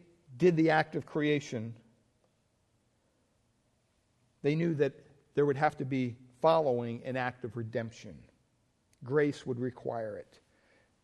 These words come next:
And that's the second kind of grace, not only sovereign grace, but we looked at saving grace.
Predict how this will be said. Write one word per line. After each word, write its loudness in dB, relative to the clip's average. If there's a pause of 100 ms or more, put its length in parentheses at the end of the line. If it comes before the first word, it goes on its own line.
(1040)
And -2
that's 2
the -4
second -2
kind -4
of -6
grace, -2
not 2
only -2
sovereign 4
grace, -2
but -2
we -4
looked -2
at -6
saving 0
grace. -2